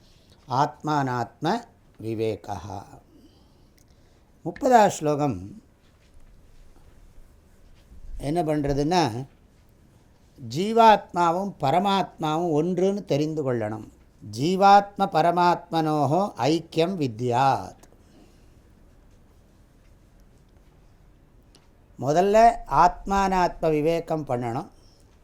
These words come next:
அப்புறம் அந்த ஆத்மா தான் பரமாத்மா அப்படின்னு புரிஞ்சுக்கணும் அப்படின்னு சொல்லி திரும்ப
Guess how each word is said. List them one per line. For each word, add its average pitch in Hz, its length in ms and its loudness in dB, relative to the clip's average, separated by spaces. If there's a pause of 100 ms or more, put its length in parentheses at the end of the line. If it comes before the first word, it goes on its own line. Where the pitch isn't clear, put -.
(160)
அப்புறம் - 320 -2
அந்த 185 200 -2 (100)
ஆத்மா 185 500 4
தான் 190 260 2 (160)
பரமாத்மா 160 720 0 (600)
அப்படின்னு 139 500 -4 (720)
புரிஞ்சுக்கணும் 139 720 -4 (2250)
அப்படின்னு 143 340 -4
சொல்லி 170 220 -4
திரும்ப 214 260 -2